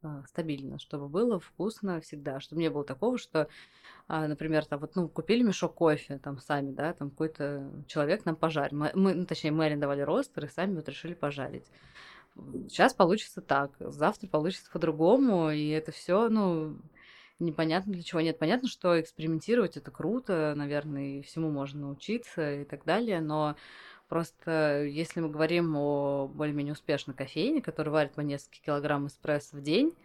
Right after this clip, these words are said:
плюс еще фильтр кофе заваривает, то, конечно, нужно выбирать компанию, с которой комфортно работать. Потому что, ну, вот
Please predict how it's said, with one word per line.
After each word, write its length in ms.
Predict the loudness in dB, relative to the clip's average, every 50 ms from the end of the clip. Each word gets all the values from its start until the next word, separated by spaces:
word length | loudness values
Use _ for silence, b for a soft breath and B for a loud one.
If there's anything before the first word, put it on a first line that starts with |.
| b b b b b b b b b _ _ -20 _ _ _
плюс 280 | -2 0 0 0 0 -2
еще 260 | -6 -6 -4 -4 -4 -4
фильтр 320 | -4 -6 -2 0 -2 0
кофе 300 | 6 8 6 6 6 4
заваривает, 600 | -2 0 4 4 4 4 4 0 -4 -4 -6 -6 -8 _ -6
то, 320 | -4 -2 0 0 -2 -4 -4
конечно, 960 | -6 -6 -2 -2 -2 -4 -4 -4 -4 -4 -2 -2 -2 -2 -2 -4 -4 -6 -6
нужно 380 | -6 -6 -6 -6 -6 -6 -6
выбирать 380 | -8 -8 -6 -2 -2 -2 -2 -4
компанию, 1000 | -6 -12 -10 -6 0 2 4 4 4 4 4 4 2 0 0 -2 -4 -6 -10 -12 -14
с 40 | -14
которой 320 | -14 -10 -4 -2 -2 -2 -2
комфортно 480 | -4 -6 -4 -2 -4 -4 -2 -4 -4
работать. 420 | -4 -4 -4 -4 -6 -6 -8 -16 -20 -20 _
Потому 140 | -12 -12 -12
что, 160 | -10 -6 -2
ну, 160 | 0 0 0 B B B B B B B B B B _ -12
вот 180 | -10 -10 -10